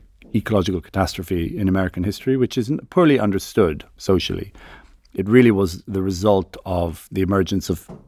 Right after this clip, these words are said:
petroleum and in-, internal combustion engines. It was not the result of a drought,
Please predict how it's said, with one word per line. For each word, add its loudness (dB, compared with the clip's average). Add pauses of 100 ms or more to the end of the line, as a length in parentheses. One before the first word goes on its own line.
petroleum -2
and -4
in-, -6
internal -4
combustion -6
engines. -2 (360)
It -8
was 0
not 4
the -2
result 0
of -6
a -8
drought, -2